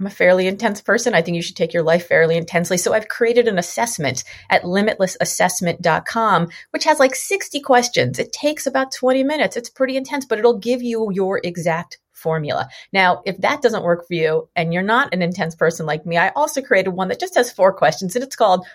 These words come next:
my four questions dot com. So super easy. Now, those are, that's, that's one way to figure out what it is that you want. Now, once you figure that out, then comes the side quest. So,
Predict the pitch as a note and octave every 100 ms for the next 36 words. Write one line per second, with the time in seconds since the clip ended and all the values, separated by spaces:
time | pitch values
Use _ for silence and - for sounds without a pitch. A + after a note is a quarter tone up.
0 | _ - D3 D#3+ E3 F3+ F3+ G3 G#3 -
1 | C#3+ D#3+ - E3+ D#3 D#3+ C#3+ C#3 F3 G#3
2 | - B3 B3+ B3 A#3 B3 F#3 C#3 - -
3 | - - A3 - G3 A#3+ D4 C#4 A#3+ B3
4 | C4+ - A#3+ C4+ A#3+ A3 B3 A3+ G3+ -
5 | - G#3+ A3+ G3+ F3 F#3 G3+ G#3 F#3+ F#3
6 | D#3+ F#3 F#3 F3+ G3 G#3 B3+ G4 - C4+
7 | - A#3+ G#3+ G#3 F3+ F3 C#4+ D#4 F3 -
8 | - - - F3 G3 D4 D#4+ E3+ D3+ D#3+
9 | _ _ _ _ _ _ - G3 E3+ E3
10 | D#3+ - D3 C3+ C3 C#3+ - - - -
11 | _ - - A3 G3+ F#3+